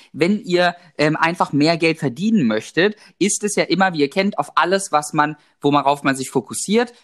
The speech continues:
das wird auch wachsen. Und eine gute Affirmation, die Spaß macht über den Tag, ist nämlich, ähm, die, die Aussage, dass man sich denkt, dass man ein Geldmagnet sozusagen ist, ne? Du ziehst monetären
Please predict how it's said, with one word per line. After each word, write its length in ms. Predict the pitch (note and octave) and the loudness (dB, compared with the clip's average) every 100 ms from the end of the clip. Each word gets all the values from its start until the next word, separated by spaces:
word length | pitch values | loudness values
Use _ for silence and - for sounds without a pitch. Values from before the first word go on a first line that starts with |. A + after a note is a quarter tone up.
| - | -4
das 180 | - C#3 | -2 -2
wird 180 | E3+ | -2
auch 160 | B2+ - | -2 0
wachsen. 500 | E3+ - - A3 E4+ _ - - | 0 0 -2 -2 -2 _ -20 -8
Und 280 | - E3 E3+ | 0 0 0
eine 120 | D#3 | -2
gute 380 | C3+ A#3 C4+ B3 | 0 0 2 2
Affirmation, 600 | F3+ F#3+ E3 E3 - G#3 | 0 0 -2 0 0 2
die 100 | F3 | 0
Spaß 380 | D3+ E3+ F3 G3+ | -2 0 0 0
macht 160 | F3 F3 | -4 -4
über 140 | D3 | -2
den 140 | C3+ C3 | -2 0
Tag, 440 | E3 D#3 E3 A3 _ - - | 2 2 2 -2 _ -10 -2
ist 360 | G#3 C4 - | 0 0 -4
nämlich, 560 | D3 C#3 D3 F3+ A#3 A#3+ | 0 0 0 0 -2 -2
ähm, 200 | D#3 D#3+ - _ _ _ _ - C#3+ | -4 -4 -6 _ _ _ _ -18 -10
die, 340 | D#3+ D#3+ D#3+ | -6 -6 -6
die 160 | - - | -4 0
Aussage, 680 | D#3+ A3+ A#3 C3+ A#2+ C#3 F3 | 2 2 0 2 2 0 0
dass 160 | D#3 | -2
man 120 | D3+ | -2
sich 140 | C#3 C3+ | -4 -2
denkt, 280 | D#3 G3 D#3 | -2 -2 -4
dass 140 | D3 | -2
man 120 | D3+ | -2
ein 160 | C3+ A#2+ | -2 0
Geldmagnet 800 | C#3 F3+ C3 B2 C#3 C3+ D3 C#3+ | 2 2 0 -2 2 2 2 -2
sozusagen 580 | B2 A2 A#2 A2+ G#2+ | -8 -8 -2 -2 -2
ist, 200 | A2 G2 | -8 -6
ne? 140 | D3 F#3 | -2 -2
Du 160 | F#3 | -2
ziehst 400 | G3 - G3 - _ _ | -4 -4 -4 -6 _ _
monetären 640 | - F3+ F#3 F3+ D#3+ D#3+ D#3+ | -2 0 0 -2 -2 -2 -6